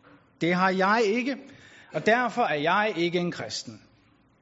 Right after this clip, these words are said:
Tanken er, at, at det at være et kristent menneske,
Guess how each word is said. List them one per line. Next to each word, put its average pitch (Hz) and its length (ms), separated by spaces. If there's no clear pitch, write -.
Tanken 262 440
er, 226 220
at, 190 540
at 165 160
det 247 120
at 247 120
være 196 300
et 165 100
kristent 214 680
menneske, 190 840